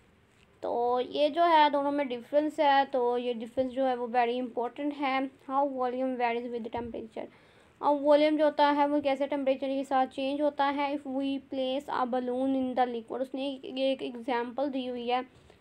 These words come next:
उसने कहा है कि if we place a balloon in the liquid, अगर हम कोई भी liquid है, for example हमारे पास जो है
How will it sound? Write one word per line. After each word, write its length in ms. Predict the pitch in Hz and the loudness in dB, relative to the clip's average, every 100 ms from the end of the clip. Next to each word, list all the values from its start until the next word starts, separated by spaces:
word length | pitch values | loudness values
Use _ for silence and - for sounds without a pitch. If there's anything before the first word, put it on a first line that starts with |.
| _ _ _ - - | _ _ _ -14 -6
उसने 340 | 330 320 349 | -4 0 4
कहा 100 | 339 | 6
है 160 | 339 339 | 6 4
कि 280 | 349 - | 0 -4
if 180 | 330 339 | -6 -2
we 140 | 330 339 | -2 -2
place 360 | 311 294 294 | 2 4 4
a 20 | |
balloon 680 | 330 302 277 277 262 269 285 | 4 4 4 4 4 0 0
in 240 | 302 302 277 | 0 0 0
the 20 | |
liquid, 460 | 262 247 240 269 262 | -2 -4 -2 0 2
अगर 180 | 262 | 0
हम 260 | 294 294 285 | 0 0 -2
कोई 240 | 285 269 | 0 0
भी 120 | 254 269 | 0 -4
liquid 360 | 262 269 262 | -2 0 4
है, 220 | 269 269 | 4 2
for 200 | 269 254 | 0 -2
example 380 | 247 247 254 247 | -2 -2 -2 -2
हमारे 340 | 254 262 254 240 | -2 -2 -2 0
पास 260 | 254 262 | 0 0
जो 140 | 240 277 | -2 -4
है 320 | 262 233 | -2 -2